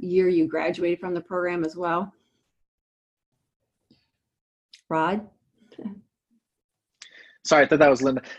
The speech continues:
Speaker 2: Uh, yes, so I graduated from the program in twenty seventeen. Uh, reason why I wanted to do it, one, I didn't have my master's, and I was looking to get my master's. Uh, I was currently in operations at the time, and, um,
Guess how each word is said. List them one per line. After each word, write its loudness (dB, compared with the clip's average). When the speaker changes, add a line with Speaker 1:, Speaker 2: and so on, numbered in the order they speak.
Speaker 2:
Uh, 6
yes, 4
so 6
I 6
graduated 4
from -2
the -8
program 0
in -2
twenty -4
seventeen. 0
Uh, 4
reason 0
why 6
I 4
wanted 2
to -20
do 6
it, 0
one, 2
I 4
didn't 2
have 0
my 0
master's, -2
and -6
I 0
was -4
looking -2
to -2
get 0
my -6
master's. -8
Uh, 0
I 2
was 2
currently 0
in 0
operations 0
at 0
the -8
time, -10
and, 0
um, -4